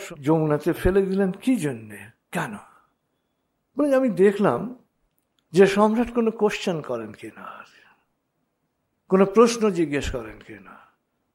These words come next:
ওই যে প্রশ্ন জিজ্ঞেস করলে কি হতো? যে প্রশ্ন জিজ্ঞেস করলে বুঝতাম যে ওনার পক্ষে এই খরচ কি করা,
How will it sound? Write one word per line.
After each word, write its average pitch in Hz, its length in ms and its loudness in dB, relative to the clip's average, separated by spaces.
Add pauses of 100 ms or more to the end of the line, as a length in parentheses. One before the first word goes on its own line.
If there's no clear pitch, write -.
(640)
ওই 160 140 4
যে 175 120 4
প্রশ্ন 185 520 0
জিজ্ঞেস 185 340 -2
করলে 202 300 0
কি 202 160 -4
হতো? 208 300 -6 (280)
যে 185 80 2
প্রশ্ন 226 360 2
জিজ্ঞেস 214 380 -2
করলে 220 260 0
বুঝতাম 208 580 -4 (580)
যে 180 80 2
ওনার 202 440 2
পক্ষে 196 480 -2 (840)
এই 240 200 2
খরচ 180 600 2 (1400)
কি 196 140 -2
করা, 175 560 0